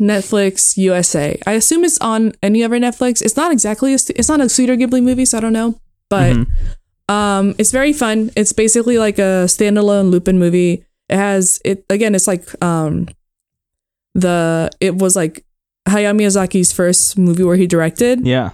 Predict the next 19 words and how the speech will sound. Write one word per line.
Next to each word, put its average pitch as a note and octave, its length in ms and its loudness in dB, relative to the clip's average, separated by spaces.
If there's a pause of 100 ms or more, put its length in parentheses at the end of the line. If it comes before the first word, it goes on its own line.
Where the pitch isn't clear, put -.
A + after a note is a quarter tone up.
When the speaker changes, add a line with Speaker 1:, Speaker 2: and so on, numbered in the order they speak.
(120)
Speaker 1:
So F#3 120 0
there's F#3+ 160 0
a F#3+ 40 0
lot F#3 200 0
of, G3 120 -2
like, F3+ 260 0
his, F3+ 320 0
a - 80 0
lot G#3+ 140 0
of, A3 120 -2
like, G3 160 0
his E3 360 0
iconic, E3 480 -2
like, D3+ 180 0
quirks F3+ 480 -2
and, E3 100 -2
like, D#3 180 -4
iconic, D#3 600 -4
like, - 340 -6